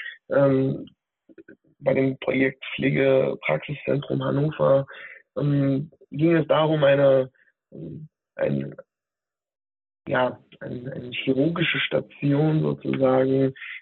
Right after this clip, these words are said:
ähm, damit, äh, zu begleiten, neue Technologien einzusetzen. Hier war natürlich ein ganz spannender Aspekt dabei, ähm,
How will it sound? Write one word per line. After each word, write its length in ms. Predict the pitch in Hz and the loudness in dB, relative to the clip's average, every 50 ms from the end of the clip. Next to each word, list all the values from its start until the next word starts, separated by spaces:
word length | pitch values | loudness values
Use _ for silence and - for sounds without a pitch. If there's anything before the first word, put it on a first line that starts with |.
| _ - - | _ -8 -4
ähm, 540 | 131 135 135 135 135 135 135 143 139 139 - - - - 151 | 0 2 2 2 2 0 -2 -4 -6 -8 -10 -14 -16 -8 -2
damit, 500 | - 131 135 156 175 180 175 165 156 - - - - | 0 2 2 2 2 2 0 0 0 -2 -6 -10 -6
äh, 480 | - 107 135 139 135 135 139 143 143 143 - - - - _ _ _ _ _ - | -4 -2 0 0 0 0 -2 -4 -6 -8 -10 -18 -20 -20 _ _ _ _ _ -10
zu 160 | - 151 139 | -6 -4 -2
begleiten, 1040 | 143 135 135 135 127 131 143 165 190 196 196 - 170 170 165 160 156 156 147 - - - - - - | -2 -2 0 2 2 2 4 2 2 0 -2 -4 -4 -2 0 0 0 -2 -2 -6 -10 -14 -16 -16 -16
neue 400 | - - 151 151 156 156 147 143 | -8 -4 0 2 2 2 0 0
Technologien 640 | - 135 127 - 147 143 139 135 131 135 147 170 - | -4 -6 -4 -2 -2 0 2 0 0 0 0 0 0
einzusetzen. 920 | 131 165 180 180 - 151 147 147 147 143 - - - 135 143 143 139 139 - - - - - | 0 0 -2 -2 -4 -4 -2 0 -2 -2 -4 -8 -6 -4 -2 -2 -2 -2 -6 -12 -18 -14 -6
Hier 160 | - 160 165 170 | -2 0 2 4
war 160 | 175 175 170 | 4 2 2
natürlich 460 | 156 151 147 160 156 156 156 151 151 | 0 -2 -4 -4 -6 -4 -4 -6 -6
ein 160 | 147 143 135 | -6 -6 -6
ganz 200 | - 156 160 170 - | -6 -6 -6 -6 -8
spannender 400 | - - - 151 165 165 156 143 | -8 -6 -4 -2 0 0 0 -2
Aspekt 400 | 143 147 _ - 151 160 - - | -2 -6 _ -6 -8 -6 -4 -2
dabei, 580 | 156 147 139 143 143 143 143 143 143 147 143 - 135 | -2 -2 -2 -2 -2 0 0 0 0 -2 -2 -2 -2
ähm, 160 | 135 135 135 | -2 -4 -6